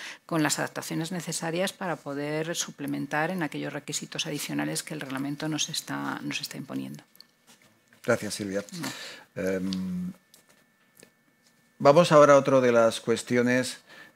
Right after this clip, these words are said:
Speaker 2: eh, que creo que también, pues, eh, podrían ser de las, de las que tenemos que, que comentar en esta sesión, ¿no? Y es lo relativo a los procedimientos administrativos, ¿no?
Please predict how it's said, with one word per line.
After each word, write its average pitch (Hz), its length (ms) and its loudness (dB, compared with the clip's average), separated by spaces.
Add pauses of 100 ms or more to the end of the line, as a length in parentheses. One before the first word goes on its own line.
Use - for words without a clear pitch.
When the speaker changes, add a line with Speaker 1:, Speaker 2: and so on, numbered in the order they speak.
(140)
Speaker 2:
eh, 101 400 -2
que 107 140 -6
creo 110 180 2
que 117 80 -4
también, 104 400 0
pues, 101 360 -6
eh, 98 440 -6
podrían 113 400 4
ser 113 240 4
de 117 100 2
las, 107 260 4
de 104 100 0
las 104 220 2
que 98 260 0 (420)
tenemos 110 500 0
que, 92 280 -4 (760)
que 110 120 -6
comentar 104 440 4
en 104 60 0
esta 101 200 -4
sesión, 98 400 -4
¿no? 101 120 -2
Y 101 120 -2
es 107 180 -2
lo 107 200 4
relativo 107 440 2
a 120 40 6
los 117 180 0
procedimientos 104 760 -2
administrativos, 95 800 -6
¿no? 127 140 -8